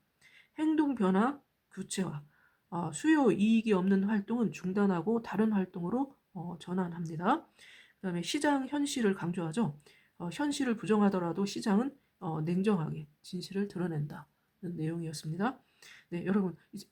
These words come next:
이렇게 전체적으로 내용을 다 알아봤는데요. 어, 질문이 있으시면, 어, 댓글에 남겨주시면 제가 답변을 해드리도록 하겠습니다. 네, 어, 아, 처음에 말씀드렸듯이 이 학습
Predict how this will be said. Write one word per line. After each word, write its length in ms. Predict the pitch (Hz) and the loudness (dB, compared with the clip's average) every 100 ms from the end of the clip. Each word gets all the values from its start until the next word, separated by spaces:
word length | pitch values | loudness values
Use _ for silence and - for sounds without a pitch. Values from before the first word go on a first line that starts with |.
| - | -8
이렇게 260 | 185 - | -8 -6
전체적으로 720 | 170 190 247 240 196 185 233 | -2 0 2 4 4 4 2
내용을 340 | 160 185 190 190 | 4 4 4 2
다 200 | 185 170 | -2 -4
알아봤는데요. 600 | 180 180 170 175 214 - _ _ _ - _ - | -4 -4 -4 -2 -2 -4 _ _ _ -20 _ -6
어, 140 | 170 | -6
질문이 400 | - 226 262 262 | 2 4 4 4
있으시면, 560 | 196 190 - 202 208 147 _ _ | 4 0 0 2 2 -2 _ _
어, 120 | 170 | -10
댓글에 500 | 151 190 - 226 208 | -4 -4 -2 0 2
남겨주시면 600 | 202 151 190 196 196 214 | 2 2 4 2 2 0
제가 360 | 190 165 196 269 | 0 2 2 0
답변을 540 | - - 175 208 247 | -4 -8 -2 -2 -2
해드리도록 600 | 240 233 196 185 202 208 | -4 -2 -2 -2 -4 -4
하겠습니다. 600 | 208 202 180 160 190 277 - _ _ _ - - - | -4 -2 -4 -4 -2 -2 -6 _ _ _ -20 -18 -12
네, 200 | 160 147 - - - | -12 -12 -18 -20 -14
어, 80 | 175 | -8
아, 180 | 180 - _ - | -8 -10 _ -6
처음에 320 | 269 269 247 | -2 2 2
말씀드렸듯이 880 | - - 214 208 196 190 254 202 - _ | 0 -2 0 2 0 -2 -2 -4 -4 _
이 160 | 190 196 | -2 0
학습 640 | 285 285 - 220 202 196 | 0 -4 -2 0 0 -2